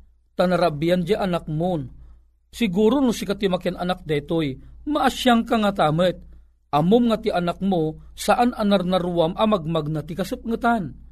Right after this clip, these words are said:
Ala, tinapasamak, idin nga alingaasen na, wenno dengdenggen na,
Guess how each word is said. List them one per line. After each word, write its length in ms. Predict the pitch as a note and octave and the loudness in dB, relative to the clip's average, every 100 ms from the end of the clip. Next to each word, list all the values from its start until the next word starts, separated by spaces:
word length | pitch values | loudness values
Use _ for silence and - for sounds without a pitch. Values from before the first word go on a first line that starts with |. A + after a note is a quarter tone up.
| - _ _ _ | -20 _ _ _
Ala, 400 | D3+ D3 D3 C#3+ - - - - | 4 4 2 0 -12 -20 -12 -2
tinapasamak, 880 | D#3 D3 D#3 C3 C#3+ C#3+ D#3+ D#3 - - - - _ _ | 0 2 -2 -2 0 0 0 -4 -8 -18 -20 -20 _ _
idin 400 | D#3+ C#3+ G3+ G3+ | -4 2 4 6
nga 160 | G3 G3+ | 4 4
alingaasen 800 | F#3 F3+ F3+ F#3 G3+ G3 G3+ G3+ | 0 0 0 2 2 4 2 4
na, 240 | G3+ C#3 - - - - _ - | 4 0 -6 -18 -20 -20 _ -2
wenno 320 | F#3 F#3+ B3 G#3 | 2 6 6 6
dengdenggen 560 | A3 F#3+ G3 F3 F#3 | 2 2 2 2 2
na, 160 | F3+ E3+ | 4 2